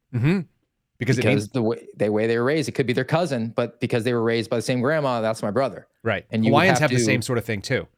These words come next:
Speaker 2: Yep.
Speaker 1: Everybody is their cousin, whether they're related or not. They use the word cousin all the time over there. That was very confusing for me.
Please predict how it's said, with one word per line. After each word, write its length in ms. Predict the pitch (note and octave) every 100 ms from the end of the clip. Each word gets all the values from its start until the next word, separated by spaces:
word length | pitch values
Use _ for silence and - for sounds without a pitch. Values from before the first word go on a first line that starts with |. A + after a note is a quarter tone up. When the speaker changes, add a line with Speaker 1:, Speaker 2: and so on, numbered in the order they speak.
| _ _ _ _
Speaker 2:
Yep. 100 | -
Speaker 1:
Everybody 320 | F3+ F3 C#3+
is 80 | A#2+
their 100 | A2+
cousin, 300 | - F#2 E2+
whether 200 | G2+ B2+
they're 100 | B2
related 300 | B2 B2 A#2+
or 80 | A#2
not. 300 | C3 A2 -
They 80 | A2+
use 200 | A#2 A2
the 80 | A#2
word 140 | G#2+
cousin 240 | A#2 A2+ G2
all 80 |
the 60 | F#2+
time 200 | G#2 G2
over 120 | F2
there. 120 | E2 F#2
That 120 | A2+
was 120 | G2
very 240 | F2+ A2+ G2+
confusing 380 | F2+ G2 F2 E2+
for 140 | F2+
me. 160 | F2